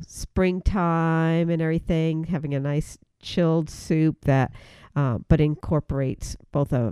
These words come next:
vegetable and a fruit so that you get that nice blend together. Uh, and the shrimp sounds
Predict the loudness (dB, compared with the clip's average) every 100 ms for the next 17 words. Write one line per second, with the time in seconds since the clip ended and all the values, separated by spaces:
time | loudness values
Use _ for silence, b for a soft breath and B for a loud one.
0 | 4 6 6 -2 0 2 2 -2 -8 -12
1 | -8 0 4 4 2 -4 -8 -8 -8 -8
2 | -8 -6 -8 -4 -4 -4 -4 -4 0 0
3 | 0 -2 -2 -2 0 -2 -4 b b b
4 | _ -4 -4 -4 -6 -12 _ -8 -6 -8
5 | -8 -8 -8 -10 _ _ _ _ _ -20
6 | _ -10 -4 -2 -2 -6